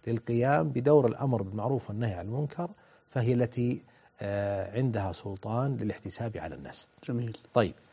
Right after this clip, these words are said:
Speaker 1: قال "أمة"، ولاحظ كلمة أمة لتدل على الاجتماع.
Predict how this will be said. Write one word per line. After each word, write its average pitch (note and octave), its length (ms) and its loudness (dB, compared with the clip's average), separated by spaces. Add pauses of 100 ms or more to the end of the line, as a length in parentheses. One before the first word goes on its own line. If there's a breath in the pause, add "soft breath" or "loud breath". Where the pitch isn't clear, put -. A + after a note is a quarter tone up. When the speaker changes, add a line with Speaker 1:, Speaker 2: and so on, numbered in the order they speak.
(360 loud breath)
Speaker 1:
قال F3+ 340 10 (220)
"أمة"، E3+ 600 10 (640)
ولاحظ D#3 340 8
كلمة E3 360 8 (120)
أمة C3+ 380 6
لتدل A#2 340 2
على G#2+ 120 2
الاجتماع. G#2 540 0